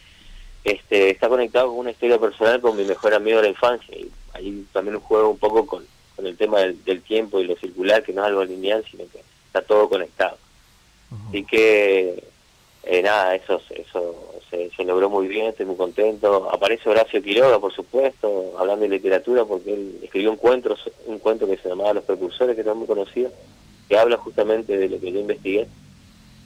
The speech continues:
Speaker 1: Así que hay, hay de todo para, para ver ahí.
Speaker 2: Bien, este libro se presentó, se va a seguir presentando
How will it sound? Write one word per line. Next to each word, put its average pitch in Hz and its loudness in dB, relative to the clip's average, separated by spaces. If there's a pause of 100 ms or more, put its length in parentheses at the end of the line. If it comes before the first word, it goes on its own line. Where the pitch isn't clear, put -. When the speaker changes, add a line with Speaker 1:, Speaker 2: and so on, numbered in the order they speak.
(140)
Speaker 1:
Así 98 -14
que 101 2
hay, 98 4
hay 98 0
de 98 -2
todo 98 2
para, - -6 (120)
para 85 -4
ver 87 0
ahí. 85 -10 (1160)
Speaker 2:
Bien, 175 4
este 175 2
libro 233 6
se 202 2
presentó, 180 0
se 196 0
va 214 6
a - 0
seguir 208 0
presentando 190 2